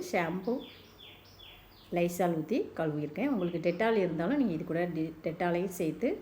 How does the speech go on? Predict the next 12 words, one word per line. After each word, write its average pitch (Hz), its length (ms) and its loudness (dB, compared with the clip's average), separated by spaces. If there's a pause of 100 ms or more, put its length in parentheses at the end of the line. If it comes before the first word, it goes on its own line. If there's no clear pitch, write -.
ஊத்திக்கலாம். 156 520 -4 (1800)
நான் 190 240 2
இதுக்கு 175 220 0
வந்து 165 320 2 (1400)
இந்த 175 220 2
விளக்குமாறு 180 520 0
தான் 180 160 0
யூஸ் - 180 -6
பண்ணியிருக்கேன். 160 480 0
சிலர் 170 240 0
வந்து 160 300 0 (920)
அந்த 170 180 -2